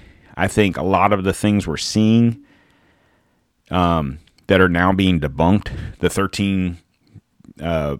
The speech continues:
soldiers on Snake Island that told the Russian boat to go fuck themselves and then were killed. Not true.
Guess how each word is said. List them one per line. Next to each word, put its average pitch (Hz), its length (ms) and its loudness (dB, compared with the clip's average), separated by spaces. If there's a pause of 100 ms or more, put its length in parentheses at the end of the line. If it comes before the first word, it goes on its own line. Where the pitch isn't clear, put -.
soldiers 98 520 2
on 90 440 0
Snake 98 340 -4
Island 85 400 0
that - 220 -10
told 95 240 0
the 87 100 0
Russian 92 380 -2
boat 95 160 2
to 90 60 -6
go 90 120 0
fuck 98 240 0
themselves 78 440 -8 (340)
and 90 140 0
then 95 100 4
were 78 100 0
killed. 87 400 0 (180)
Not 85 160 -2
true. 82 280 0